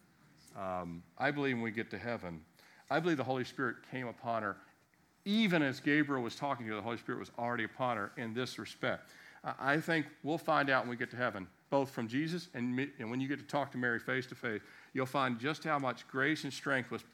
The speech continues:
poured out into her to receive this news, to absorb this news,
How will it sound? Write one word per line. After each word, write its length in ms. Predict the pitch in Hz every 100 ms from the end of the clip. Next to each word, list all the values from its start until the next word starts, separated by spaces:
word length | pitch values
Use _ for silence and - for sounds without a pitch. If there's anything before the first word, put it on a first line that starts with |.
| -
poured 260 | 160 147 143
out 240 | 131 127 - 139
into 360 | 143 165 143
her 400 | 104 95 80 80 - - _ _ _ _ _ - - _ _ _ -
to 100 | 151
receive 380 | 127 165 170 147
this 180 | 147
news, 380 | 117 82 76 - - _ _ - -
to 180 | 190 156
absorb 600 | 117 113 156 214 226 147
this 220 | 120 -
news, 440 | 110 90 87 95